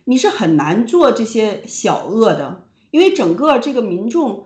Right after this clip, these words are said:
会阻止你。所以说，<clears throat> 谈到这边，我，我认为说，呃，就是，嗯，我们华人历史进行到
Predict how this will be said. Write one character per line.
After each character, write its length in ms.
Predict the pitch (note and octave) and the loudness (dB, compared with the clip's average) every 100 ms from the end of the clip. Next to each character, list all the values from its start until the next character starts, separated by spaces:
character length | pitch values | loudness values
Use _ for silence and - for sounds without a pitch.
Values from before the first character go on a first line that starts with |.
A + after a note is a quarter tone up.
| _ _ | _ _
会 180 | D#4 | -4
阻 420 | - - F#3 G3 C#4 | -4 -6 -6 -4 -4
止 200 | - F3+ | -2 0
你。 360 | E3 - - _ _ _ _ _ | 0 -2 -14 _ _ _ _ _
所 100 | - | -2
以 120 | D4+ B3+ | 0 2
说， 480 | D4 D4 D4 - _ - D4 C#4 G3+ - _ | 2 2 2 -8 _ 2 4 6 4 -6 _
<clears throat> 640 | _ _ _ _ _ _ - | _ _ _ _ _ _ -4
谈 160 | A#3 | 0
到 120 | C#4+ | 2
这 160 | C#4+ C4+ | 2 0
边， 380 | A#3+ B3 C#4 - _ | 0 0 -2 -10 _
我， 300 | - G3+ E3 F3+ | -2 -2 -2 -2
我 100 | G3+ | -2
认 220 | B3 C4+ | 0 -2
为 120 | G3+ | -2
说， 420 | G3+ A3+ A3 A3 - _ | -2 -2 -2 -4 -14 _
呃， 320 | - G3+ G3 F3 | -6 -2 -2 -4
就 260 | - A3+ | -4 -6
是， 600 | A3 A3 G3 F3+ - - _ _ | -4 -2 0 0 -2 -10 _ _
嗯， 560 | F#3+ F#3+ F#3 F#3 F#3 - | -8 -6 -4 -4 -4 -2
我 120 | F#3+ | 0
们 220 | G#3 A#3 | 2 2
华 240 | A#3 F3+ A3 | 2 2 4
人 260 | G3 G3+ | 2 2
历 100 | B3+ | 0
史 220 | A#3 F#3 | 0 -2
进 160 | E3+ C4 | 0 2
行 160 | A3 G3+ | 2 2
到 340 | A#3 G3+ | 2 0